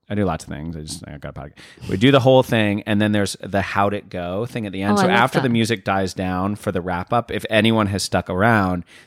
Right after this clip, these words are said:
Speaker 1: they can hear us talk to each other about whether we thought we did a good job, which I think is super fun.
Speaker 2: <laughs> Nice.
Speaker 1: Um, that was fucking crazy.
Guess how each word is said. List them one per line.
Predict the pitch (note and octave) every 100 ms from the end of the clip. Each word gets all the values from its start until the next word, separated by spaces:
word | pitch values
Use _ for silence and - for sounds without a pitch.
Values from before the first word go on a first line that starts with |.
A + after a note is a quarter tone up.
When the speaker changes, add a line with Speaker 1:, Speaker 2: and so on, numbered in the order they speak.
| _
Speaker 1:
they | G2+
can | G#2 G#2
hear | G#2+ G2
us | F#2 - - _
talk | - F2+
to | G#2
each | F#2+
other | G#2+
about | G2+ E2+
whether | F#2
we | F2 F2+
thought | F#2+
we | E2
did | E2+
a | E2
good | D#2+
job, | E2+ F2+ B2 C3 F3 -
which | G2+ G#2
I |
think | F2
is | E2+
super | - F2+
fun. | F2+ F#2 A#2+
Speaker 2:
<laughs> | -
Nice. | A#3 G3 - - -
Speaker 1:
Um, | A2 G2+ G2 F#2 F2+ F2 D2 - - -
that | G2 C#3
was | B3
fucking | - C3 G#2+ F#2
crazy. | - G2 G#2 F2 G#1+